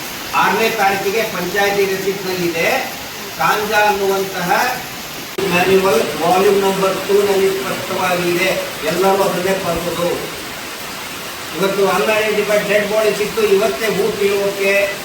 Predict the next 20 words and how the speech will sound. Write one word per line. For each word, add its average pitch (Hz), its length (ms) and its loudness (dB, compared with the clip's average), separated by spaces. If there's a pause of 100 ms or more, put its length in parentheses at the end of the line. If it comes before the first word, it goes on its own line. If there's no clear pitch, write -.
(160)
ಖಂಡಿತ 190 420 0
ಅವಕಾಶ 175 520 -2
ಇಲ್ಲ. 160 300 -4 (1120)
ಯಾಕೆ 202 380 0
ಅವತ್ತೇ 196 580 0
ದಿನ 190 140 0
ಹೂ 175 400 -4
ಹಾಕಿದ್ರು? 165 760 -4 (1200)
ಅವ್ರು 196 140 0
ಕೇಳಿ 240 240 -2
ಇಡಬೇಕಿತ್ತಲ್ಲ. 226 640 -2
ನೀನು 208 160 0
ಒಬ್ರು 196 380 0
ಸ್ನೇಹಿತರು 196 600 -4
ಬರ್ತಕ್ಕಂಥ 190 480 -4
ಮಿತ್ರರು 190 280 -4
ಕೇಳ್ತಾರೆ 202 480 -2 (680)
ನಮ್ಮ 175 200 -2
ಜಯಂತ್ 190 280 2
ಅವ್ರಿಗೆ, 135 380 -2